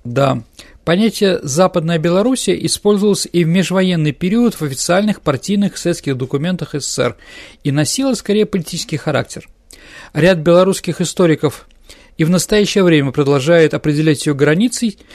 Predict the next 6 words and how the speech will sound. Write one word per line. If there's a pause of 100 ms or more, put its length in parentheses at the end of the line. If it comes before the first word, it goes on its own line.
(240)
территории
двадцать
первого
тридцать
восьмого
года –